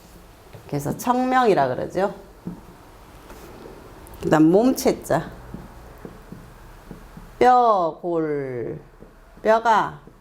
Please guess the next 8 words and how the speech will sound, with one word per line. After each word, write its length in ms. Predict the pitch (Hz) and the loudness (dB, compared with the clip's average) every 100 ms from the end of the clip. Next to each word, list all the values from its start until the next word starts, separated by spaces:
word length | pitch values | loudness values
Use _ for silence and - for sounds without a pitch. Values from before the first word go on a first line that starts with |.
| - - - - - - - - - | -20 -20 -20 -20 -20 -20 -20 -20 -6
풍년이 640 | - 294 294 294 285 277 | 0 2 4 4 2 0
들어야 720 | 175 156 151 156 160 143 139 - - - - - - - - - - - - - - - - - - - - | 2 4 2 2 2 0 -4 -14 -20 -20 -20 -20 -20 -20 -20 -20 -20 -20 -20 -20 -20 -20 -20 -20 -20 -16 0
몸이 580 | 165 170 196 226 190 - - - - - - | 4 6 6 4 2 -6 -18 -18 -18 -18 -4
튼튼하다, 840 | 277 269 294 269 208 208 208 208 | -2 2 4 4 2 4 4 4
이런 220 | 156 156 | 2 0
뜻이에요. 580 | 208 214 185 139 151 185 | -2 -2 0 2 2 0
그래서 240 | 170 151 143 | -2 -2 0
몸체. 920 | 156 170 160 143 139 - 202 180 | 2 4 4 2 -4 -4 0 0